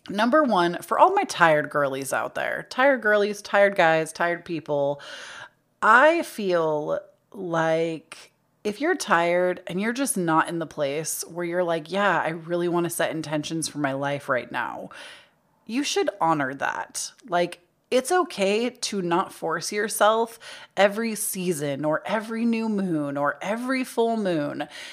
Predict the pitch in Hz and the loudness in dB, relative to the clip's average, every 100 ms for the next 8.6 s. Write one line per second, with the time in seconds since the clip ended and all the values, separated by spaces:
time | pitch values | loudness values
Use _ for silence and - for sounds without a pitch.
0 | - - 220 277 349 349 320 - - 180 | -16 -8 -2 2 4 4 4 2 0 2
1 | 180 - - 214 165 170 175 202 208 - | 2 -2 -6 -6 -6 -8 -6 -6 -8 -6
2 | - - 185 196 202 208 - 190 190 165 | -2 0 2 4 2 0 -4 -4 -2 -2
3 | 160 - 190 185 180 180 185 - - 170 | -4 -2 -2 0 0 0 -2 -6 -4 -2
4 | 180 190 190 196 - 175 170 165 165 165 | 0 -2 -4 -6 -6 -4 -4 -4 -4 -8
5 | - - - - - - 226 - _ _ | -18 -20 -20 -20 -12 -6 -6 -6 _ _
6 | _ _ _ _ - - 294 311 294 302 | _ _ _ _ -12 -4 0 2 2 2
7 | - 254 247 - 165 196 214 202 208 180 | 2 2 0 -6 0 4 4 2 2 2
8 | 151 156 - 143 - - | 0 -2 0 0 0 -10